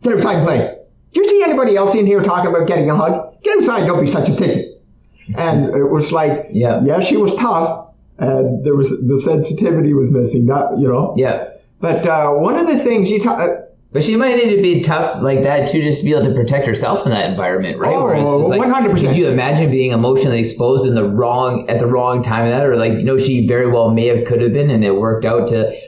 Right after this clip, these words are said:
Speaker 2: her disadvantage and stuff. So it's probably just her guarding herself
Speaker 1: Oh,
Speaker 2: at the same
Speaker 1: uh,
Speaker 2: time too,
Speaker 1: no,
Speaker 2: right?
Speaker 1: no, d-, no doubt about it. And, uh, uh, another story, and this one, I, I, I'll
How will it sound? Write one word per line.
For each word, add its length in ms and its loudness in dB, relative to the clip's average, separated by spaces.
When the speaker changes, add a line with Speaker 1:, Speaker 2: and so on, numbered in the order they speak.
Speaker 2:
her 260 0
disadvantage 680 0
and 120 0
stuff. 180 0
So 60 0
it's 160 0
probably 260 0
just 140 0
her 220 0
guarding 420 0
herself 480 0
Speaker 1:
Oh, 100 2
Speaker 2:
at 60 0
the 60 0
same 200 0
Speaker 1:
uh, 40 -4
Speaker 2:
time 220 -2
too, 100 2
Speaker 1:
no, 100 0
Speaker 2:
right? 140 0
Speaker 1:
no, 220 2
d-, 200 0
no 260 0
doubt 240 0
about 300 0
it. 100 -6
And, 440 -2
uh, 20 -12
uh, 460 -2
another 320 0
story, 360 0
and 80 2
this 200 0
one, 360 -2
I, 120 -4
I, 240 -4
I'll 200 0